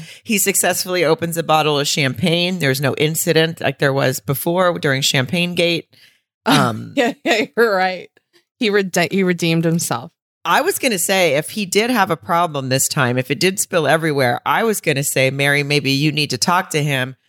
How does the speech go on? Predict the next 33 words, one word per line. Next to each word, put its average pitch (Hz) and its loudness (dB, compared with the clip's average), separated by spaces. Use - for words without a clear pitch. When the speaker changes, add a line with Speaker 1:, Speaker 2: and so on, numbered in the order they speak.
Speaker 1:
about 143 2
maybe 139 0
cracking 131 -2
open 131 -2
boxes 143 0
instead 131 0
of 110 -8
bottles." 139 0
Speaker 2:
Maybe, 196 2
maybe 196 0
going 170 2
the, 160 0
the 175 -4
box 165 0
slash 175 0
bag 170 -2
route 269 0
'cause 208 2
it's - -2
Speaker 1:
Yeah. 339 4
Speaker 2:
safer. 277 -2
Yeah. 202 0
Speaker 1:
Yeah, 339 2
it 131 -6
doesn't, 180 2
Speaker 2:
No, 254 4
Speaker 1:
it 247 4
Speaker 2:
it's 269 -2
Speaker 1:
doesn't 285 0
explode 160 2
everywhere. 135 2
Speaker 2:
It 247 -8
does. 214 2